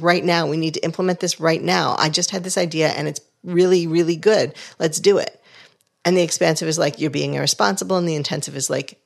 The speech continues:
"You're, you're getting in the way of our progress." And again, you have this conflict, right? And, and this is happening mostly because they don't understand each other.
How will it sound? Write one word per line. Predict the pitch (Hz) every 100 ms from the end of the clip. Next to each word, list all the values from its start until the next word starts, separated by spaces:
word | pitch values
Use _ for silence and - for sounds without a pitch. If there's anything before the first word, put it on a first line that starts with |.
| _ _
"You're, | 165 151 156 156 - _ _
you're | - 170 160
getting | 151 165 175
in |
the | 151
way | 143 156
of | 170
our | 147 139
progress." | - 160 180 233 262 - - - - - _ _ _ _
And | 175
again, | 175 196 160
you | 156
have | 165 160
this | 170
conflict, | - 214 - 143 -
right? | 175 165 -
And, | 202 - - -
and | 214 208
this | 294 440
is | 415
happening | 254 262 220 165 165 -
mostly | 175 185 196 165 147
because | 170 - 196 185 180 170 - _ _ _ _
they | 196 190
don't | 208 202 -
understand | 175 170 160 - 165 165
each | 160 147
other. | - - -